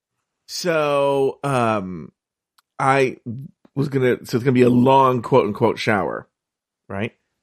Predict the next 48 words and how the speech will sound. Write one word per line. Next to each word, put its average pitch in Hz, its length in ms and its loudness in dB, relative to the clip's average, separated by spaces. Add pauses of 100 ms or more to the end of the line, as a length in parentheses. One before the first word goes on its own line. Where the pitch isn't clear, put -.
(340)
So 139 520 4
before 160 400 0
I 151 60 2
did, 202 220 2
I, 143 60 4
it 120 220 0
was 127 160 0
asleep. 147 320 -2
I 127 80 0
didn't, 160 260 -2
you 175 80 -2
know, 185 100 -2
I 190 80 2
felt, 214 260 0
I'm, 180 260 2
I 226 120 2
was 320 160 2
try-, - 200 -4
I 247 120 0
thought 320 140 2
I 262 40 2
was 185 80 2
being 170 160 -2
thoughtful, - 540 -6 (1120)
and 165 100 2
I 170 100 4
knew 180 200 2
he 220 100 2
wanted 190 260 0
to 165 60 -2
wake 147 160 2
up 147 100 -2
at, 117 120 0
like, 107 160 -6
eight 131 180 0
A 123 180 2
M 87 160 -4
or 98 60 -8
something 90 220 -14
like 90 100 -14
that, - 140 -14
right? 98 140 -2
And 120 80 0
it 113 40 2
was, 107 60 0
like, 104 120 0
seven 117 280 0
fifty-five. 104 600 -8